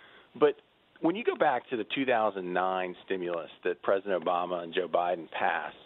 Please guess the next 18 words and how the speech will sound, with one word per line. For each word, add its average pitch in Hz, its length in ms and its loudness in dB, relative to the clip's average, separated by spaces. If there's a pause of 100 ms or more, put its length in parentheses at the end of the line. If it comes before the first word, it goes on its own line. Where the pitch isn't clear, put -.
(1040)
it 190 140 4 (120)
took 214 120 6 (240)
three 214 200 -2
years 131 540 0 (180)
after 110 320 0
that 107 260 2
giant 113 400 -2
stimulus 107 340 -6
bill 78 240 -6 (120)
to 127 60 0
get 113 160 0
unemployment 107 600 -2
under 92 260 2 (120)
seven 92 240 2
percent. 82 440 -4 (1300)
When 127 140 2
we 190 140 0
passed 165 400 2